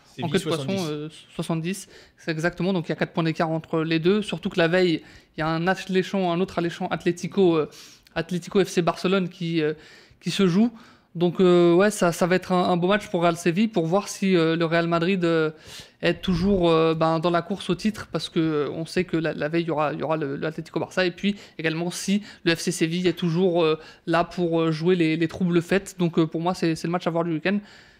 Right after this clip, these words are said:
Speaker 2: parce que, bah, c'est, c'est le match qui se produit le plus tard. On va, on, je vais être tout à fait honnête, si ça avait été Atlético Barça, j'aurais dit Atlético Barça, mais là, compte tenu du calendrier, le Real Séville, euh, est le match, euh,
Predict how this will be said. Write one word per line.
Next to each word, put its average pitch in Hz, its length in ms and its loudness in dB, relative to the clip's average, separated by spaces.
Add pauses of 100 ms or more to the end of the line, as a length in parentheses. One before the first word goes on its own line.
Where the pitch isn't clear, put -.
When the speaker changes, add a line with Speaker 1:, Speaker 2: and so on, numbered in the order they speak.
(460)
Speaker 2:
parce 160 180 -6
que, 190 260 2
bah, 160 140 -4
c'est, 175 200 -4
c'est 170 140 -4
le 165 40 -4
match 185 160 -2
qui 175 100 -8
se - 60 -12
produit 185 220 0
le 165 60 0
plus 196 180 -4
tard. 175 220 4
On 156 40 -2
va, 151 140 2
on, 160 180 -4
je 196 60 -4
vais 175 80 2
être 160 120 -2
tout 180 120 -4
à - 80 2
fait - 100 -6
honnête, 196 180 0
si - 80 -14
ça 175 100 0
avait 165 100 0
été 165 160 -2
Atlético 170 360 -4
Barça, 175 220 -2
j'aurais 170 200 -2
dit 170 40 -4
Atlético 175 380 -6
Barça, 160 240 -2
mais 170 100 2
là, 175 220 -2 (380)
compte 175 120 -4
tenu 190 220 0
du 170 120 -2
calendrier, 170 760 2 (260)
le 151 240 0
Real 165 180 2
Séville, 165 400 -2
euh, - 80 -6
est - 80 -4
le 160 80 -6
match, - 280 -8
euh, - 100 -6